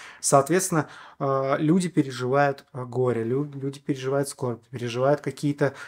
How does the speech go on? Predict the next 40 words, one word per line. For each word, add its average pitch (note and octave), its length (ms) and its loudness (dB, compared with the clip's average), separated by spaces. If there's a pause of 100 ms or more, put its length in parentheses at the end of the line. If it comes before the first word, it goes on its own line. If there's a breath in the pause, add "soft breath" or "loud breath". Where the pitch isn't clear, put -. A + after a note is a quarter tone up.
(140 loud breath)
внутренние C#3+ 440 2
проблемы. C#3+ 480 2
Они A#2 200 -4
конкретно A#2+ 640 -4 (140)
переживают. C3 760 0 (400 soft breath)
И C#3 80 4
они D#3+ 220 8
попадают D3+ 500 2
в D3 40 0
этот C#3+ 140 -4
настоящий C#3 420 -4
момент. A2 180 -8
Сами D#3 300 2
же A#2+ 140 -6
знаете, D#3+ 420 -2
когда, A#2+ 320 -4 (320 loud breath)
ну, C3+ 160 -2
кто-то C3 320 -4
близкий C#3+ 400 0
уходит, D3+ 520 2
вся C#3 260 4
семья C3+ 640 2 (720 loud breath)
ретируется, C#3+ 680 0
собирается, C3 680 2
концентрируется C3+ 840 -2
на A#2+ 80 -4
том, D3+ 220 0
что - 160 -6
у B2 100 -2
них C#3 180 -2
кроме D3 300 4
этой D3 200 0
задачи C#3+ 480 0
как C3+ 140 -16
будто D3+ 240 -8
бы D3+ 120 -4
ничего D#3 360 -4
нет, E3+ 240 -4
всё C#3+ 180 -2
ушло. C#3 400 -4